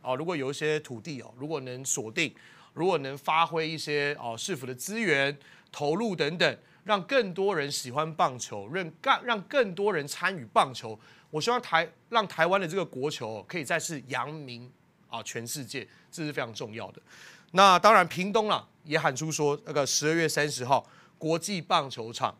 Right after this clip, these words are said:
哦就要动土了。那我们希望，好不好？这个棒球场都能如期的完工啦，我觉得这样比较重要啦。那接下来我们看到的事情是啊，这个运动发展部我也跟各位讲了哦，接下来可能二零二五年要挂牌上，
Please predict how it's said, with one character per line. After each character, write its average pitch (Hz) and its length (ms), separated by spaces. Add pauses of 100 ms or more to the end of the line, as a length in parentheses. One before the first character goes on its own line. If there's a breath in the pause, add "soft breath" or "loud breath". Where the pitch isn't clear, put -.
(140)
哦 123 120
就 135 100
要 147 80
动 143 240
土 104 220
了。 - 80 (340 soft breath)
那 165 160
我 151 80
们 135 100
希 160 200
望， 170 180 (180)
好 127 120
不 131 40
好？ 131 120
这 127 100
个 156 100
棒 156 200
球 143 140
场 127 200 (400 soft breath)
都 208 160
能 156 360
如 180 220
期 170 280
的 170 120
完 143 360
工 147 260
啦， 127 180
我 120 120
觉 127 40
得 143 60
这 156 80
样 147 80
比 123 40
较 131 100
重 123 260
要 117 200
啦。 110 120 (1500 loud breath)
那 247 520
接 269 180
下 262 140
来 165 160
我 165 80
们 151 140
看 196 160
到 190 120
的 160 120
事 180 180
情 131 160
是 147 160
啊， 120 100
这 123 120
个 156 260
运 214 160
动 214 100
发 175 160
展 151 160
部 139 160
我 139 80
也 156 60
跟 147 160
各 147 120
位 135 120
讲 113 220
了 110 100
哦， 107 180
接 180 160
下 180 160
来 135 160
可 127 120
能 127 100
二 208 160
零 147 180
二 185 160
五 113 140
年 110 140
要 139 120
挂 135 200
牌 107 180
上， 123 260